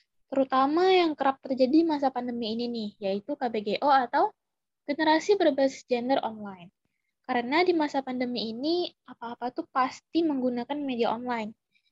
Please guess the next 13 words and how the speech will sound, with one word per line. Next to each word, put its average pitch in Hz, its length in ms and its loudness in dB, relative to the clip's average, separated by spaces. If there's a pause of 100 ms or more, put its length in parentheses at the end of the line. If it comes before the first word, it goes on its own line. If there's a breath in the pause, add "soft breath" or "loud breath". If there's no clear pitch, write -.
(160)
Jadi 226 320 2
seiring 247 320 2
pesatnya 233 400 -12
perkembangan 226 480 -8
teknologi, 254 720 0 (440)
yang 233 180 -6
namanya 220 560 -8
kekerasan 220 560 -4
seksual 214 480 -2
itu 302 400 2
udah 254 160 0
nggak 226 240 -2
hanya 202 240 -8